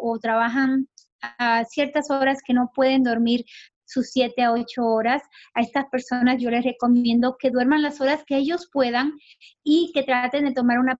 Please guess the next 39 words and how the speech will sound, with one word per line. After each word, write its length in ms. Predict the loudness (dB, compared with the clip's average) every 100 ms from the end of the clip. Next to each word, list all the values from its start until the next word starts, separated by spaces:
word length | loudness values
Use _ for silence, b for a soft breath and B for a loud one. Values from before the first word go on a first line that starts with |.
| -6
pequeña 400 | -6 0 0 0
siesta 720 | -4 0 0 0 -4 -8 -8 -8 b _ _
para 200 | -2 0
tratar 340 | 0 0 0
de 60 | 2
llegar 460 | 2 2 0 -4 -8
cerca 540 | -6 -6 -4 -4 -2 -4
a, 160 | -6 -8
a 240 | -8 -10
seis 440 | -10 -2 -2 -2 -8
a 40 |
siete 440 | -4 -2 -2 -2
horas, 300 | -2 0 -2 0
si 80 |
no 140 | 0 0
pueden 200 | 2 2
de 80 | 0
siete 440 | -4 -6 -2 0
a 100 | 0
ocho. 400 | 0 -4 -6 -8 -10 B B B
Pero 180 | -2 0
es 140 | 0 -6 -4
tan 200 | 2 2
importante 640 | 2 -2 -2 0 0 0
dormir 340 | 0 0 0
suficiente. 920 | -2 -8 -8 -10 -4 -2 0 -2 -4 -6 b _ 0
Número 360 | 2 2 2
uno, 220 | 2 2 2
nos 340 | 0 -4 -2
ayuda 280 | -2 0 0
a 20 |
mantener 460 | 0 -4 -4 -2 -2
nuestro 240 | -2 -6
sistema 460 | -8 -6 -2 0 2
inmune 500 | 2 2 0 -2 -10
fuerte. 880 | -20 -4 -2 -2 -2 -2 -2 -4 B B B _
También 300 | 0 0 0
nos 180 | -2 -4
ayuda 540 | -4 -2 -2 0 -2